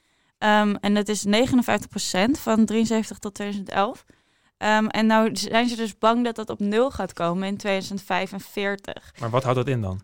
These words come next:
Speaker 2: als het op
Speaker 1: Ehm,
Speaker 2: nul komt?
Speaker 1: nou ja, dan zit er dus geen zaadcellen meer in sperma en dan zijn mannelijk-, mannelijke mensen, wou ik zeggen, dus
Speaker 2: Hallo.
Speaker 1: niet meer vruchtbaar.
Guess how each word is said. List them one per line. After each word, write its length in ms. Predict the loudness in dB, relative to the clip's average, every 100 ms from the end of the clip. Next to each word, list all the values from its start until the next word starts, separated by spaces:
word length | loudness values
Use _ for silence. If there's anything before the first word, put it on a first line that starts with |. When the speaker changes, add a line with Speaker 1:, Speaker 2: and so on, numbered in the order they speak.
| _
Speaker 2:
als 100 | -6
het 100 | -4
op 60 | -2
Speaker 1:
Ehm, 100 | -2
Speaker 2:
nul 140 | -2
komt? 340 | -4 -6 -8 -8
Speaker 1:
nou 240 | 0 4
ja, 120 | 4 2
dan 160 | 0
zit 200 | 0 0
er 120 | 0
dus 120 | 0 0
geen 160 | 0
zaadcellen 560 | 4 4 4 2 4 6
meer 180 | 4 2
in 120 | 0
sperma 560 | -2 2 4 4 4 2
en 80 |
dan 160 | 0 -2
zijn 180 | -2 -2
mannelijk-, 400 | 0 -2 -4 -2
mannelijke 520 | 0 2 0 -2 -2
mensen, 500 | 0 -2 -2 -6 -4
wou 140 | -4
ik 100 | -6
zeggen, 280 | -8 -12 -12 _ -20 -20 -20 -4
dus 160 | 0 4
Speaker 2:
Hallo. 140 | 4
Speaker 1:
niet 100 | 4
meer 240 | 4 2 0
vruchtbaar. 640 | -6 -8 -4 -2 -2 -2